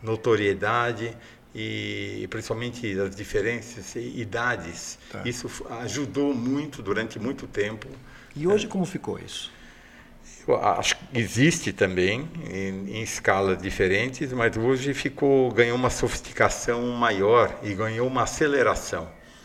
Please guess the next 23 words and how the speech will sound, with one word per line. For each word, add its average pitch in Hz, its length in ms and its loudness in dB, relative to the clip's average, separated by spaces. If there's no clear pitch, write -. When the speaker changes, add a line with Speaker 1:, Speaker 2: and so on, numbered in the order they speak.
Speaker 1:
Eu 98 920 2
acho 98 340 -2
que, 95 480 -2
eu 90 80 -2
comentei 101 420 -6
que 101 300 -2
artistas 95 600 -2
jovens 110 460 0
passaram 104 380 0
a 101 40 -8
ter 113 360 -2
uma 101 360 -4
espécie 104 500 0
de 98 80 -4
uma 113 180 0
atenção 110 840 -4
redobrada, 92 720 -2
Speaker 2:
Uhum. 107 460 -8
Speaker 1:
é, 95 360 -8
uma 110 180 -2
valorização 117 1040 0
muito 120 840 -4
exacerbada. 104 920 0